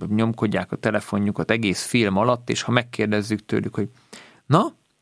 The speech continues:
láttad ezt a filmet?", akkor azt válaszolják rá, hogy "Hát voltam a moziban, de hát nem volt semmi különös élmény", és akkor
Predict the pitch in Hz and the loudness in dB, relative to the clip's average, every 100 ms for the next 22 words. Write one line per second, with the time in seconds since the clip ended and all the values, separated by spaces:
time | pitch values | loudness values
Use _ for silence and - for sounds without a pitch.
0 | - - 104 135 - 220 190 185 - 233 | -16 0 0 0 -2 0 2 2 0 -4
1 | - 220 135 101 101 117 117 - 135 127 | 2 4 4 2 -2 -4 -6 -2 0 0
2 | - - 104 104 113 107 - 92 95 - | -6 -6 0 2 0 -2 -4 -2 -2 -2
3 | 101 - 117 107 135 123 120 98 92 90 | -6 -4 -2 4 4 4 0 2 2 2
4 | 98 95 85 82 76 73 - _ - - | 2 2 2 2 0 -4 -8 _ -20 -20
5 | _ _ _ _ - 80 110 113 - - | _ _ _ _ -4 -2 0 -4 -6 -4
6 | 101 101 92 95 - 101 - - 107 - | 0 0 0 0 0 -2 -2 -2 0 0
7 | - - 95 50 50 50 50 50 - - | 0 -2 0 0 0 -2 -4 -6 -6 -8
8 | - - - 120 | -8 -6 -2 -2